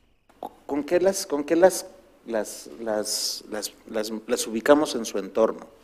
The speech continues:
Porque podemos tener, tanto en San Francisco como en Ciudad Juárez, elecciones perfectamente limpias, legítimas, correctas, pero con procesos de decisiones enteramente diferentes,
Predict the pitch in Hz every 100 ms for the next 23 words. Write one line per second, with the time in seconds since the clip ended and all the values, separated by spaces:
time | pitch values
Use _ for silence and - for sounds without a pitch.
0 | - - - - _ - 120 123 139 190
1 | - 160 156 156 160 - 123 120 107 -
2 | 107 - 113 113 151 - 143 - 107 104
3 | 95 - 117 120 127 135 135 110 104 -
4 | 123 135 - 104 - 117 - 127 104 101
5 | - 127 - _ _ _ _ _ _ _
6 | _ _ _ 101 117 127 135 123 117 90
7 | - - - 131 113 - 85 98 95 -
8 | - - - - - 107 107 - 110 113
9 | 110 135 135 170 147 120 120 - 139 123
10 | 110 147 135 135 147 139 - - 151 -
11 | -